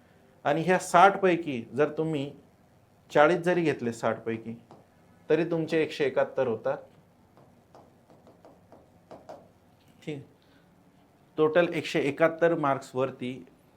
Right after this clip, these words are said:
तुमचं सिलेक्शन होण्याचे चान्सेस नाईन्टी नाईन पर्सेंट आहेत, बरोबर? म्हणून रोडमॅप लक्षात घ्या,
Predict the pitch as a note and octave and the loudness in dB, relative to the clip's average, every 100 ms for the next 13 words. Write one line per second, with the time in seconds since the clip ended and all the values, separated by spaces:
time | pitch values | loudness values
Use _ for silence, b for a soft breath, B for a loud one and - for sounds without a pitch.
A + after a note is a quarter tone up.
0 | - B2 A#2 B2+ C3 B2 - C3 C#3 - | -12 -10 -6 -2 -2 -2 -4 -4 -4 -4
1 | D#3 C3+ A#2+ A#2 A#2+ G#2+ G#2+ B2 A#2 A#2 | -6 -4 -6 -6 -8 -8 -10 -10 -8 -8
2 | A#2 A#2+ A#2 A2 G2 - G2 G2+ - _ | -8 -6 -6 -8 -12 -16 -20 -20 -20 _
3 | _ _ _ _ _ _ _ - A#2 A#2 | _ _ _ _ _ _ _ -6 -4 -4
4 | B2+ - b b b b b - D#3 G3 | -6 -14 b b b b b -4 0 2
5 | D3 E3 E3+ F3 C#3+ B2 - A2 G2 | 6 6 6 2 0 -4 -6 -12 -12